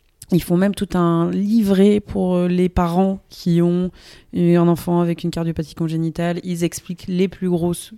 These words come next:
euh, cardiopathies qui arrivent. La nôtre n'est pas dedans, forcément. Et, euh, mais il y en a une qui ressemble. Et, euh, et voilà, il y a plein de fiches, plein de trucs, plein d'infos. Alors, c'est toujours,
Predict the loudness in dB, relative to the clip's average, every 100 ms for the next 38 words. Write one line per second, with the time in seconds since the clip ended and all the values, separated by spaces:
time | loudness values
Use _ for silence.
0 | -12 -12 -10 -10 -8 -8 -10 -14 -12 -10
1 | -8 -8 -10 _ _ -6 0 0 0 -4
2 | -6 -4 -4 -4 -4 -8 -4 -4 -6 -12
3 | -14 -14 -14 -6 2 4 4 2 0 2
4 | 2 2 2 0 -2 -6 -2 0 0 -4
5 | -4 -2 0 0 -2 -2 -2 -2 0 0
6 | 0 -2 -2 -2 -4 -6 -6 -6 -6 -6
7 | -6 -4 -2 -2 -2 -2 -2 -4 -6 -16
8 | -10 -8 -8 -10